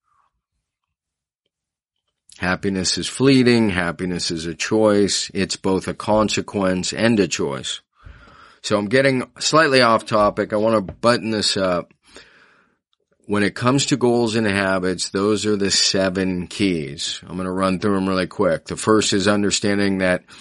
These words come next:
uh, goal-directed behavior is intelligence in action. Goals are not optional.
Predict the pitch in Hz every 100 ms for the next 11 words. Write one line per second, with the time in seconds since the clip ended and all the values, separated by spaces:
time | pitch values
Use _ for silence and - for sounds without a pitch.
0 | - - - - - _ - 85 82 80
1 | 80 78 76 69 69 65 80 _ _ _
2 | _ _ _ _ - 101 117 113 117 110
3 | 117 104 113 98 95 92 95 92 90 90
4 | 87 85 87 87 85 92 87 95 85 78
5 | 73 - 64 - 87 92 95 98 95 92
6 | 85 82 78 - 78 58 -